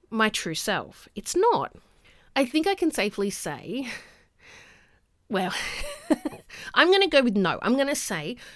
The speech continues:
no, I'm not having a midlife crisis. Le-, I am gonna continue to call it my moment of pause.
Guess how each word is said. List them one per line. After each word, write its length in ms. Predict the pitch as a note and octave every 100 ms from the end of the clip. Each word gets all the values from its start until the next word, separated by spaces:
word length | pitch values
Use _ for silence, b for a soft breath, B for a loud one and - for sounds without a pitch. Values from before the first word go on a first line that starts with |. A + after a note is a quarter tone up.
| -
no, 360 | G#3 G3 D#3+ -
I'm 260 | G#3+ G#3+
not 260 | G#3 A3 C4+
having 320 | C4 F3+ G#3+
a 60 | G#3
midlife 460 | F#3+ F#3 E3 D#3+
crisis. 480 | - D#3+ C3 - - B B B B
Le-, 220 | G3+ A3+ -
I 100 | A3+
am 220 | A#3+ C#4+
gonna 160 | C#4+ C#4
continue 420 | C4 - G3+ G3
to 80 | F#3+
call 280 | - F3+
it 140 | E3 F#3
my 140 | F#3+
moment 300 | F#3+ E3 E3
of 140 | D#3+ -
pause. 540 | - E3+ B2+ B2+ -